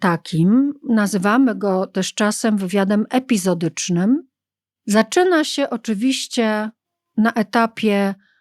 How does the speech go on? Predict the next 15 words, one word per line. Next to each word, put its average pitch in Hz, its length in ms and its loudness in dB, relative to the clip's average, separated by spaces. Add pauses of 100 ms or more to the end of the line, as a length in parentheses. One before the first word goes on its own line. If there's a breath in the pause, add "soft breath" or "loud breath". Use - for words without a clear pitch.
(760)
przygotowań 214 640 0
do 190 100 0
rekrutacji. 175 720 -6 (1080 soft breath)
Cechy, 370 360 2
których 247 300 -2
poszukujemy 233 580 0
u 233 60 -4
kandydatów, 208 800 -2
zwykle 247 640 0 (140)
wynikają 220 1080 0
z 196 80 -6
wartości 202 520 -2
organizacji 196 840 0
i 208 60 0
modeli 185 600 0